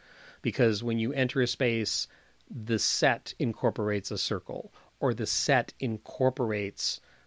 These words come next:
the performer at one end, so you know you're supposed to take the U shape on the other side of the room. It, it is designed for flow. It is designed so to get the audience to do naturally what they are expected to do.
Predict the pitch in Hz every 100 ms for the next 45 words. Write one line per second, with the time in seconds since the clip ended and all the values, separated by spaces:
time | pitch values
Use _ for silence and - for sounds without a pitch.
0 | _ - 120 110 110 131 127 120 113 120
1 | 113 110 110 104 - 117 107 110 110 113
2 | 117 113 - 113 - - 101 - 104 101
3 | 95 110 110 107 104 101 101 - 101 101
4 | 101 95 104 110 - - - - _ 131
5 | 131 135 123 113 110 117 107 120 117 120
6 | 117 117 127 - - 101 - 117 110 117
7 | 131 143 139 117 110 110 113 113 113 117
8 | - 175 - - 131 113 113 - - 120
9 | 110 131 156 135 131 127 120 113 - 120
10 | 110 110 110 117 - 139 139 143 143 -
11 | - _ 110 110 110 117 107 104 - 101
12 | - 98 98 104 - -